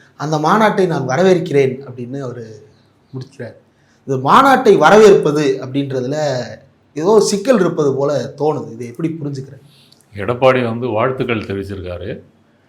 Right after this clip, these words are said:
Speaker 2: சாமி கும்பிடுறது ஜனநாயக உரிமைன்றத ஒரு உல-, உலகமகா கண்டுபிடிப்பு மாதிரி அவரு கண்டுபிடிச்சு பேசியிருக்கிறாரு.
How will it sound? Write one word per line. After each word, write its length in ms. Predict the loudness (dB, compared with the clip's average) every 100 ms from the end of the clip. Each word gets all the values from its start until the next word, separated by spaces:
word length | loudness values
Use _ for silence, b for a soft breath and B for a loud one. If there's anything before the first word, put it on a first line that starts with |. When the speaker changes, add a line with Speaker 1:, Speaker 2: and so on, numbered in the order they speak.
| _ _ _ _
Speaker 2:
சாமி 500 | -20 -4 0 2 2
கும்பிடுறது 560 | 0 0 -2 0 0
ஜனநாயக 580 | 0 2 4 4 4 2
உரிமைன்றத 680 | 2 0 -4 -4 -4 -2 -2
ஒரு 120 | -4
உல-, 520 | -4 -2 -2 0 2
உலகமகா 580 | 2 2 0 2 4 2
கண்டுபிடிப்பு 600 | 0 0 0 -2 -4 -4
மாதிரி 300 | -4 -2 -2
அவரு 180 | -2 -4
கண்டுபிடிச்சு 680 | -8 -10 -8 -8 -10 -12 -10
பேசியிருக்கிறாரு. 760 | -10 -8 -10 -12 -14 -16 -18